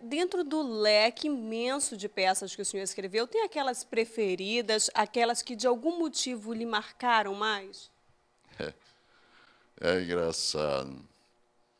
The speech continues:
Speaker 2: É, houve uma peça minha que eu perdi, entende? No tempo da ditadura, quando estourou o golpe militar,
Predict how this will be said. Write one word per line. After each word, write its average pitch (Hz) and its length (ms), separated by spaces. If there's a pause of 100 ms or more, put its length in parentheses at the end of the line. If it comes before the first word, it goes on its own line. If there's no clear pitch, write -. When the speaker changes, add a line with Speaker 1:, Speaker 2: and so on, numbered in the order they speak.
(800)
Speaker 2:
É, 80 440 (480)
houve 151 220
uma 165 160
peça 127 340
minha 131 280
que 127 120
eu 127 80
perdi, 95 760 (1400)
entende? 73 920
No 87 120
tempo 110 300
da 90 140
ditadura, 80 840
quando 78 260
estourou 87 680
o 80 60
golpe 80 360
militar, 78 720